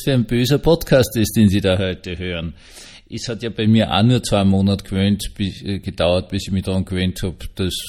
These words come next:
kein Gottesdienst ist. Und ich musste mich erst umorientieren, was natürlich extrem schnell geht, wenn man etwas fünfunddreißig Jahre davor macht. Und ja, dann war schon, hm, ja, es war dann wieder da, aber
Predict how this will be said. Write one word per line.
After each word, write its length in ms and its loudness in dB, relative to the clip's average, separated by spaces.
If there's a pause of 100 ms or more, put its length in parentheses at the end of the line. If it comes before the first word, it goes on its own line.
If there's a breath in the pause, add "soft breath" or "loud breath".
kein 160 -6
Gottesdienst 800 -8
ist. 500 -12
Und 120 0
ich 140 -2
musste 280 0
mich 280 0
erst 360 -4 (140)
umorientieren, 1200 0 (360 loud breath)
was 240 -10
natürlich 560 -6
extrem 380 -8
schnell 180 -4
geht, 240 -8
wenn 120 -2
man 120 0
etwas 220 -8
fünfunddreißig 580 -4
Jahre 220 -4
davor 280 -6
macht. 280 -2 (580 loud breath)
Und 840 -2
ja, 320 -6
dann 260 -4
war 220 -4
schon, 460 -2 (440)
hm, 400 0 (340)
ja, 220 4
es 240 -4
war 140 4
dann 320 0 (480 loud breath)
wieder 220 0
da, 360 2
aber 480 -2